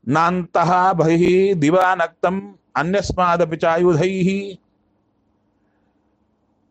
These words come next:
ಹೊರಗೂ ಸಾವು ಬರಬಾರದು, ಒಳಗೂ ಸಾವು ಬರಬಾರದು, ನಂತರ ಹಗಲೂ ಸಾವು ಬರಬಾರದು, ರಾತ್ರಿ ಸಾವು ಬರಬಾರದು,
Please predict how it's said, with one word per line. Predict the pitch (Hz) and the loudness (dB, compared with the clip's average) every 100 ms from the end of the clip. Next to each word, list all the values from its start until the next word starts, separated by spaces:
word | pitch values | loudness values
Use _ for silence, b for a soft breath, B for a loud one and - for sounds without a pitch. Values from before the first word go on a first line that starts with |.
| _ | _
ಹೊರಗೂ | 147 196 196 214 | 0 0 2 0
ಸಾವು | 202 196 202 | 0 0 2
ಬರಬಾರದು, | 196 190 190 185 185 | 2 2 2 2 2
ಒಳಗೂ | 202 180 165 185 208 | 0 2 0 0 -2
ಸಾವು | 190 185 185 | 0 2 2
ಬರಬಾರದು, | 175 175 180 175 175 185 _ _ _ _ _ _ _ _ _ _ _ _ _ _ _ _ _ _ _ _ _ _ _ _ _ _ _ _ _ _ _ _ _ _ _ _ _ _ | 0 -4 -2 -4 -4 -10 _ _ _ _ _ _ _ _ _ _ _ _ _ _ _ _ _ _ _ _ _ _ _ _ _ _ _ _ _ _ _ _ _ _ _ _ _ _
ನಂತರ | 147 180 175 165 | -4 -2 0 2
ಹಗಲೂ | 139 98 143 196 220 226 | 2 0 0 2 2 2
ಸಾವು | 202 185 196 | 2 2 2
ಬರಬಾರದು, | 175 170 160 151 160 175 | 0 2 0 0 -4 -4
ರಾತ್ರಿ | 139 135 185 | -2 0 0
ಸಾವು | 175 151 151 | 0 0 0
ಬರಬಾರದು, | 135 135 127 117 101 | 0 0 0 0 -4